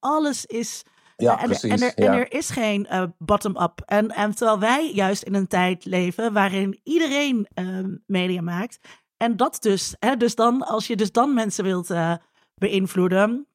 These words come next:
Speaker 1: eh, als, eh, als, eh, evil empire, eh, Rusland, dan, eh, dan, dan moet je dus voor chaos gaan. Ga-, en dat zie je dus ook bij, eh, die alt-right heel sterk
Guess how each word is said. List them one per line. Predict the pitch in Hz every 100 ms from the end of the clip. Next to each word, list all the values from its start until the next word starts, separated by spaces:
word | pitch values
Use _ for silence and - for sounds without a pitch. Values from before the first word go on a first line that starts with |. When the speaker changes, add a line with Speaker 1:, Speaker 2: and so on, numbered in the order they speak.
| _
Speaker 1:
eh, | 196 196 -
als, | 196 196 -
eh, | 185 180
als, | - 190 190 -
eh, | 170 170 -
evil | 220 202 190 185
empire, | 190 190 180 175 170 170 -
eh, | 175 175 175 175 175 175
Rusland, | 175 170 262 185 170 208 - - - - - 170
dan, | 233 269 -
eh, | 247 196
dan, | 254 277
dan | 208 285 302 220
moet | 240 240
je |
dus | 196 -
voor | 196
chaos | 156 285 311 208 -
gaan. | - 190 170
Ga-, | 175 233 277
en | 226
dat | 254 -
zie | - 294 302
je | 240
dus | 214 -
ook | 202 208 -
bij, | 190 185 185 190
eh, | - 190 185
die | 190
alt-right | 202 196 190 285 226
heel | 190
sterk | - 170 165 -